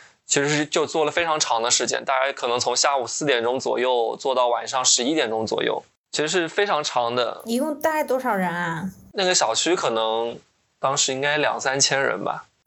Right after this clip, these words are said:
Speaker 2: 哦。
Speaker 1: 对，这个其实是一个比较慢的效率，但跟当时用的机器跟码都有关系。
Speaker 2: 嗯。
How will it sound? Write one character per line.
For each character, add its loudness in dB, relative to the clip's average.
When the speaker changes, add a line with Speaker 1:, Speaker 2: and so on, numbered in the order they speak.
Speaker 2:
哦。 -2
Speaker 1:
对， -2
这 0
个 4
其 0
实 2
是 4
一 2
个 2
比 -4
较 0
慢 0
的 -2
效 2
率， -6
但 -2
跟 -2
当 2
时 0
用 2
的 4
机 2
器 4
跟 2
码 0
都 0
有 2
关 0
系。 0
Speaker 2:
嗯。 -2